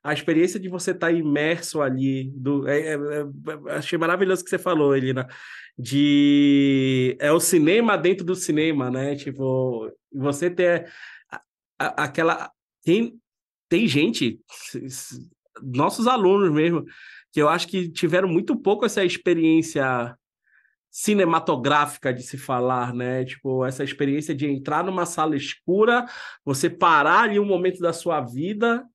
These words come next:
né? E prestar atenção no filme, né? Acho que poucos alunos tiveram. Esse filme fala muito sobre isso, né? O filme que a, que a,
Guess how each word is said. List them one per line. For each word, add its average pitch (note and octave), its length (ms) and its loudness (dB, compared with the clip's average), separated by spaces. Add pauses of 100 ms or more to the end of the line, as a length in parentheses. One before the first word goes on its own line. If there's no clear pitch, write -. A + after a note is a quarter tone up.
né? D3+ 560 0
E D#3 260 -4
prestar F3+ 480 2
atenção F3 560 0
no D#3 100 0
filme, D#3 380 2
né? D#3 140 -2 (340)
Acho C#3+ 180 -4
que - 80 -4
poucos F#3 420 0
alunos F#3 400 2
tiveram. E3+ 260 -2
Esse F#3 200 2
filme A#3+ 260 2
fala A#3+ 280 2
muito G3 220 -2
sobre E3 300 0
isso, C#3+ 260 0
né? C3+ 240 -2
O C3+ 80 -2
filme C#3 220 -8
que C#3 100 -10
a, B2 180 -4
que C3 100 -10
a, B2+ 120 -6